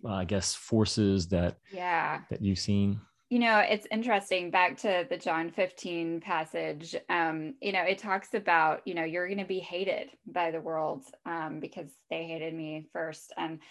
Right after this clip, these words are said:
Speaker 2: I re-, really had never, um, that's kind of further down in chapter fifteen, and I had never
Speaker 1: Right.
Speaker 2: really
Speaker 1: Hmm.
Speaker 2: connected those two. I don't know why. I mean, it's all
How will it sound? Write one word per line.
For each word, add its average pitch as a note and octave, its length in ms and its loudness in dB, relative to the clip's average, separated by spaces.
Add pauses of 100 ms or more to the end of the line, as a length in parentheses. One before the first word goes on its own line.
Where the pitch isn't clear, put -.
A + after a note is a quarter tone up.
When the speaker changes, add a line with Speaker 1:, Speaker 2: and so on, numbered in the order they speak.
(260)
Speaker 2:
I A#3+ 100 6
re-, D#4 400 6
really E4+ 280 4
had D#4 120 4
never, G#3+ 640 6
um, F3+ 400 0
that's A3+ 140 -8
kind E4+ 160 2
of C4+ 100 -2
further F#3 280 0
down D#3+ 400 0
in F3 100 -6
chapter D#3+ 320 -6
fifteen, A#3 480 -2
and F#3+ 100 -4
I F#3 60 4
had G#3 160 2
never D4 540 6 (160)
Speaker 1:
Right. F#3 200 2
Speaker 2:
really A#3 380 0
Speaker 1:
Hmm. A3+ 80 -14
Speaker 2:
connected A3+ 760 2 (140)
those G#3+ 340 -6
two. G3+ 380 0
I G3+ 100 0
don't G3+ 120 -4
know F3+ 140 -4
why. E3+ 500 0
I F3+ 60 -6
mean, E3 180 -6
it's D#3 180 -12
all D#3+ 320 -4